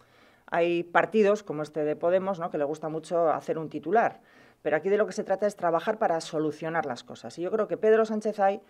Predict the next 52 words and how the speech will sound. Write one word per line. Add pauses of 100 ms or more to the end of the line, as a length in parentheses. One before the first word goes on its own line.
(220)
ha
hecho
una
labor
discreta
y
callada
en
las
últimas
semanas
que
le
ha
llevado,
bueno,
a
tener
el
voto
favorable (520)
de
un
partido
como
el
Partido
Popular,
que
hasta
hace
dos
días
decía
que
no (320)
a
esa
comisión
territorial
en
el
Congreso
de
los
Diputados (120)
y
la
ha
sacado
adelante.
Bueno,